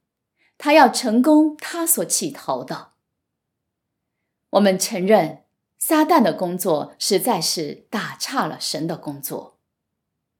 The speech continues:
但是我们更承认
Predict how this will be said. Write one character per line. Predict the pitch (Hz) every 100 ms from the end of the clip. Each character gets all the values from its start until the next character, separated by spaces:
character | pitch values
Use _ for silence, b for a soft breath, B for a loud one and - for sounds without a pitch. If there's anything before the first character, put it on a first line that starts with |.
| _
但 | - 160
是 | - - 147 - _ _ _ _
我 | -
们 | 220 196 208
更 | 277 185
承 | 160 - 156
认 | 185 160 - -